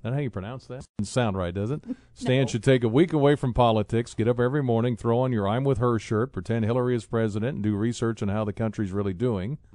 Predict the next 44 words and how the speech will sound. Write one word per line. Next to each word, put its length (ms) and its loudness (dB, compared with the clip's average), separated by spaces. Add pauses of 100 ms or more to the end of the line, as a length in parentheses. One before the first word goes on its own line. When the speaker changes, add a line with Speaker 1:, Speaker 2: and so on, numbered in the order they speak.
(640)
Speaker 1:
uh, 140 -6
Bill 280 -2
says. 300 -4
Let 200 -4
your 100 -4
ponytail 560 2
down 260 2
and 120 0
enjoy 340 -2
life. 300 -6 (1040)
Um, 760 -2 (260)
is 200 -6
that 240 4
Alan 320 2
that 160 0
calls 320 4
in 100 2
all 160 0
the 80 0
time 260 0
about 320 0
the 120 0
Illini 460 0
by 200 0
chance, 420 -2
Alan 340 -4
Kirk? 500 0
I've 200 -2
been 140 -2
trying 220 -2
to 40 -2
get 140 -2
a 60 2
hold 180 2
of 60 2
him 100 -2
for 100 -4
a 60 -2
long 220 -2
time. 240 -4
It 80 -6
sounds 340 -2
like 200 -4
him. 180 -6